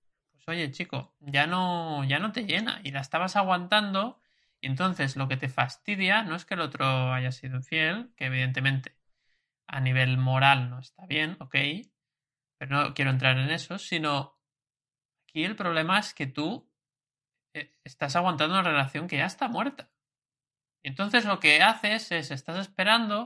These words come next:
o sea, lo, lo que, lo que, lo que te fastidia es que tú has aguantado y no has sido infiel y el otro ha sido infiel antes que ti, ¿no? Eso, eso a veces es lo que pasa.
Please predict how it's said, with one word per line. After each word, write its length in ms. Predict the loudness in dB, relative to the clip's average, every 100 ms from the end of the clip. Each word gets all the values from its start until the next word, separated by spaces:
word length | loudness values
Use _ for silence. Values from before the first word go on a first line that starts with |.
| -8
o 20 | _ _
sea, 160 | 2
lo, 200 | 2 2 -2
lo 140 | -4
que, 360 | -2 -2 -4 _ _
lo 180 | -10 -6
que, 300 | -4 -6 -14 _
lo 140 | -10
que 60 | -8
te 100 | -6
fastidia 680 | -6 -6 -6 -2 -2 -2 -6 _ _ _
es 120 | -8
que 140 | -6
tú 320 | -6 -6 2 4
has 160 | 4
aguantado 760 | 2 2 0 6 6 6 -2 _ _ _ _ _ _ _ _
y 280 | 0 4 4
no 100 | 4
has 100 | 4
sido 220 | 2 2
infiel 420 | 0 4 6 6
y 60 | 4
el 80 | 4
otro 160 | 6
ha 60 | 4
sido 200 | 4 0
infiel 280 | 2 4 4
antes 280 | 4 0 -6
que 100 | -8
ti, 280 | -8 -12 _
¿no? 220 | -16 -14 -14
Eso, 200 | -8 -8 0
eso 280 | 0 2 4
a 100 | 4
veces 280 | 4 2 0
es 80 |
lo 100 | 2
que 100 | 0
pasa. 400 | 4 4 4 -6